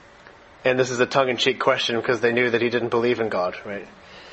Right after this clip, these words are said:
Uh, but his answer is really <laughs> great. So he, he said, um, "If one could conclude anything as to the nature of the Creator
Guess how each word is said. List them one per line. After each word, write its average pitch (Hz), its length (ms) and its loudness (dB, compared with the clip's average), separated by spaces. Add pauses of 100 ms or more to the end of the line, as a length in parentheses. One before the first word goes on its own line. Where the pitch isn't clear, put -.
(280)
Uh, 117 320 2
but 123 220 2
his 135 140 4
answer 139 360 2
is 120 140 0
really 123 160 4
<laughs> 117 100 -2
great. - 220 0 (180)
So - 160 2
he, 156 280 2 (440)
he 139 100 2
said, 139 460 2
um, 127 480 2 (1040)
"If 139 160 2
one 160 180 4
could 165 160 0
conclude 147 360 6
anything 131 540 2 (720)
as 143 260 4
to - 60 -8
the 135 100 6
nature 147 500 4
of 131 140 4
the 135 80 4
Creator 147 600 4